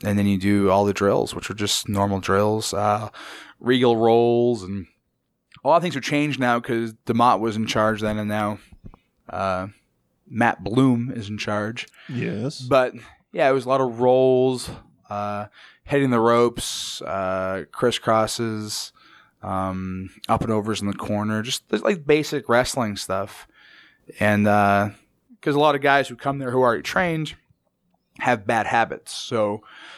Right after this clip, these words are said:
Speaker 1: they're trying to teach you their way, so they wanna see if you're coachable, pretty much.
Speaker 2: Mm-hmm.
Speaker 1: So if you suck at something, or they think you suck at something,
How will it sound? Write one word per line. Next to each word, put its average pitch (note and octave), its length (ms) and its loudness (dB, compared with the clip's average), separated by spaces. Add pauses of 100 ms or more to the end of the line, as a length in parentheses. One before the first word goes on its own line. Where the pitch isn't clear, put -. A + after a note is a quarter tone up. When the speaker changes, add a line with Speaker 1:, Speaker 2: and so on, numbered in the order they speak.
(220)
Speaker 1:
they're C#3+ 120 2
trying B2+ 220 0
to - 60 -8
teach - 180 -6
you A#2+ 80 0
their A#2 300 4
way, G#2+ 500 0
so G#2 320 -2
they G#2+ 160 2
wanna A2 280 2
see A2 240 0
if G2+ 120 -4
you're E2+ 120 -4
coachable, - 520 -2
pretty F#2 220 -6
much. - 540 -10 (100)
Speaker 2:
Mm-hmm. A#2+ 380 -2
Speaker 1:
So - 180 -2
if G2+ 100 0
you F#2+ 60 -6
suck - 240 2
at A#2 100 -6
something, G2+ 440 -4
or G#2 120 0
they G2+ 160 0
think D3+ 260 0
you A2+ 60 0
suck - 220 -4
at - 80 -10
something, F#2+ 420 -4